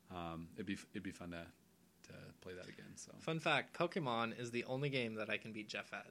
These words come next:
Speaker 2: <laughs>
Speaker 1: It's true. You, you beat me in, in our battle that we had.
Speaker 2: Yeah.
Speaker 1: You beat me, like,
Speaker 2: So
Speaker 1: two battles, didn't you?
Speaker 2: Yeah, two or three.
Speaker 1: You were losing legendaries, though,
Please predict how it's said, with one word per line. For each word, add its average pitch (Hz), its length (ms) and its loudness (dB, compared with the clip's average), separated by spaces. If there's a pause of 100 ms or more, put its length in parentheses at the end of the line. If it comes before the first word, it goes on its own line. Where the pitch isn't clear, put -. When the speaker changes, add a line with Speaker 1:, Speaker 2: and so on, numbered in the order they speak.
(140)
Speaker 2:
<laughs> 147 80 -6 (360)
Speaker 1:
It's 139 200 6
true. 180 280 12
You, 131 220 12
you 123 160 8
beat 139 180 8
me 123 180 8
in, 120 200 6
in 117 100 0
our 117 140 6
battle 117 280 4
that 98 120 2
we 98 100 -2
had. 95 200 -2
Speaker 2:
Yeah. 113 60 -2 (720)
Speaker 1:
You 165 60 2
beat - 80 4
me, 113 40 8
like, 107 100 6
Speaker 2:
So 110 60 4
Speaker 1:
two 156 140 4
battles, 87 360 2
didn't 95 200 -4
you? 90 120 -6 (260)
Speaker 2:
Yeah, 339 80 2 (140)
two 240 120 0
or 170 60 6
three. 113 280 -4 (200)
Speaker 1:
You 277 120 6
were 302 40 10
losing 185 320 10
legendaries, 92 560 4
though, 87 220 -4